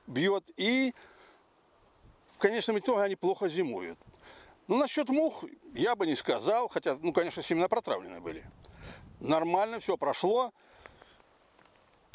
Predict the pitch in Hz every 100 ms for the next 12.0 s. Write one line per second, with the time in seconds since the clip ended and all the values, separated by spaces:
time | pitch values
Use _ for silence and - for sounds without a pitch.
0 | - 170 170 196 170 165 151 175 151 170
1 | 120 196 240 - 196 160 160 143 247 247
2 | 214 - 214 190 208 175 208 240 285 262
3 | 151 190 226 208 214 139 113 117 98 -
4 | 98 82 - - 139 196 143 95 143 117
5 | 110 104 98 - - _ - - - -
6 | - _ _ _ _ _ _ _ - 254
7 | - - - - 247 311 339 262 269 -
8 | 262 247 190 202 - 247 240 - 233 226
9 | 180 - - - - - - - - -
10 | - - - - - - - - - -
11 | - - _ _ _ _ _ - 123